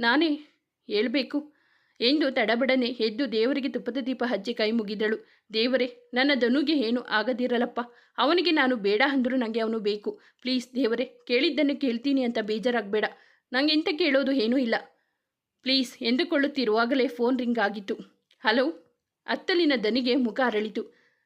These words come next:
"ಚಿನ್ನು, ನೆನ್ನೆ ನೆನಪು ಮಾಡ್ಕೊಂತಿದ್ದೆ. ಯಾಕೆ ದನಿ ಒಂಥರ ಇದೆ? ಹುಷಾರಿಲ್ವಾ?" ಅರಣಿ ಬಿಕ್ಕಳಿಸಿದಳು. ಧಾತ್ರಿಗೆ ಕಾಲಿಂದ ಶುರುವಾದ ನಡುಕ ಇಡೀ ದೇಹವನ್ನು ವ್ಯಾಪಿಸಿತು. "ಗೊಂಬೆ,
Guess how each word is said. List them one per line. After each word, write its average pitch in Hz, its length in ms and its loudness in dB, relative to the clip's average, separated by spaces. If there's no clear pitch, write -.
"ಚಿನ್ನು, 311 520 0
ನೆನ್ನೆ 302 380 4
ನೆನಪು 285 320 2
ಮಾಡ್ಕೊಂತಿದ್ದೆ. 262 800 0
ಯಾಕೆ 294 340 2
ದನಿ 247 220 2
ಒಂಥರ 247 280 0
ಇದೆ? 285 280 0
ಹುಷಾರಿಲ್ವಾ?" 269 720 0
ಅರಣಿ 269 300 2
ಬಿಕ್ಕಳಿಸಿದಳು. 226 880 -4
ಧಾತ್ರಿಗೆ 254 460 2
ಕಾಲಿಂದ 262 480 2
ಶುರುವಾದ 302 460 2
ನಡುಕ 240 320 0
ಇಡೀ 226 200 -4
ದೇಹವನ್ನು 247 460 0
ವ್ಯಾಪಿಸಿತು. 214 640 -4
"ಗೊಂಬೆ, 269 560 -2